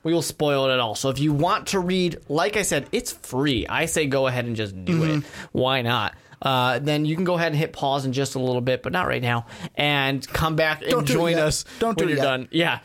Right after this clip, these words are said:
Speaker 1: when you're done, come back and join us. But if you don't care about that, if you just wanna s-, you know, be here for the conversation,
Speaker 2: Mm-hmm.
Speaker 1: that's fine too. A lot of people will do that. So, uh, be a part of that conversation down below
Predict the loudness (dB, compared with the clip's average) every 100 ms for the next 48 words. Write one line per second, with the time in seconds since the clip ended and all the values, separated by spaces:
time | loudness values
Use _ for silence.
0 | -10 0 2 2 2 2 0 -2 0 0
1 | 0 -2 0 0 2 0 0 0 0 0
2 | 0 0 2 2 2 0 -2 0 0 2
3 | 2 2 0 0 2 2 0 -2 0 0
4 | 0 -2 -6 -4 -2 0 2 2 0 -2
5 | 0 4 4 4 0 -2 -2 -2 -2 0
6 | 0 0 0 0 0 -4 -4 -2 0 0
7 | 2 2 0 -2 0 0 -2 -20 -10 -2
8 | 2 2 2 0 0 0 0 0 -2 -2
9 | -2 -2 -2 0 -2 0 0 2 2 -2